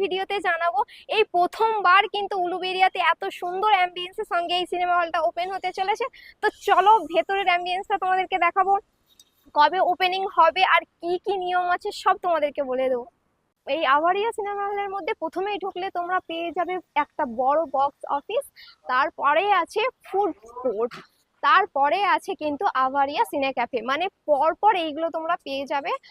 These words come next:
আর এদিকে আছে পুরো থিয়েটারটা, পুরো যেটা ড্রোমের মধ্যে আছে। তো থিয়েটার যখন ওপেন হবে একুশে নভেম্বর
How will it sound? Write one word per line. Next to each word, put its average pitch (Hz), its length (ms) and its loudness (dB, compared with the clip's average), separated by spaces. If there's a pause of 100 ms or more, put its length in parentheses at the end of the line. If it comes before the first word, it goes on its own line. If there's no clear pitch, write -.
(200)
আর 277 80 6 (160)
এদিকে 392 280 -2 (120)
আছে 254 180 -6 (100)
পুরো 349 140 -6 (120)
থিয়েটারটা, 233 580 -6 (720)
পুরো 302 180 0 (100)
যেটা 320 180 -2 (160)
ড্রোমের 269 460 0
মধ্যে 262 240 -6 (180)
আছে। 330 200 -8 (300)
তো 254 60 -4 (100)
থিয়েটার 339 420 -2
যখন 392 180 -4 (120)
ওপেন 320 200 -4 (100)
হবে 277 200 0 (180)
একুশে 320 360 -4 (380)
নভেম্বর 330 520 0